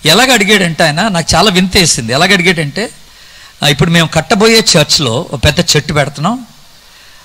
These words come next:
ఆ చెట్టుకి అన్ని ఆకులు ఉంటాయి, ఎవరైనా మీరు డొనేషన్ ఇస్తే మీ పేరు ఆకుల మీద రాస్తాం, కనుక మీ పేరు ఆకు మీద ఉంటే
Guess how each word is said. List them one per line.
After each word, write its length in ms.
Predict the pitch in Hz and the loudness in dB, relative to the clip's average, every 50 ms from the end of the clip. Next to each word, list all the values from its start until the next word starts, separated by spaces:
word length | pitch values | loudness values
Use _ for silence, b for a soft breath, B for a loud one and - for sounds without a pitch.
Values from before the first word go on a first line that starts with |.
| B B B 127 | B B B -8
ఆ 60 | 127 - - | -6 -2 -2
చెట్టుకి 260 | 156 - - 165 165 | -4 -4 -4 -2 -2
అన్ని 140 | 151 156 151 | -2 0 0
ఆకులు 340 | 135 127 135 - - 156 139 | 2 2 0 2 2 0 0
ఉంటాయి, 280 | 131 127 175 226 302 - - 143 - - - - - - - b b b b b b b b b b | 0 0 -2 -4 -4 -6 -12 -16 -16 -18 -20 -20 -20 -20 -20 b b b b b b b b b b
ఎవరైనా 400 | 123 139 147 175 196 240 240 226 | 0 2 2 4 4 4 4 4
మీరు 140 | 208 196 160 | 4 2 2
డొనేషన్ 480 | 131 151 165 175 233 233 - - 208 196 | 2 2 2 2 2 2 2 0 0 0
ఇస్తే 400 | 160 - - - 208 247 247 - - | 0 -2 0 0 0 0 0 -2 -2
మీ 200 | 160 180 190 180 | 0 0 0 0
పేరు 300 | - 175 185 220 233 214 | 2 4 4 4 4 4
ఆకుల 380 | 175 156 160 175 170 202 190 | 4 4 4 4 4 2 2
మీద 160 | 165 175 147 | 2 2 2
రాస్తాం, 640 | 156 143 143 139 - - - 185 233 277 - 101 104 - _ _ - - - b b b b b b b b b b b b b b b b b b b - 156 | 2 2 2 2 0 -2 -2 -4 -4 -4 -8 -14 -18 -18 _ _ -20 -20 -20 b b b b b b b b b b b b b b b b b b b -2 -2
కనుక 540 | 156 156 156 - 202 226 277 302 - - - - - | 0 0 0 0 2 2 2 0 -2 -8 -10 -6 -2
మీ 140 | 151 180 - | 0 0 0
పేరు 300 | - 180 190 233 262 240 | 2 2 4 4 4 6
ఆకు 320 | 180 170 185 214 - 247 | 6 6 4 4 4 2
మీద 200 | 220 214 180 175 | 2 2 2 2
ఉంటే 400 | 160 139 113 123 120 123 117 | 0 -2 -2 -2 -2 -2 -4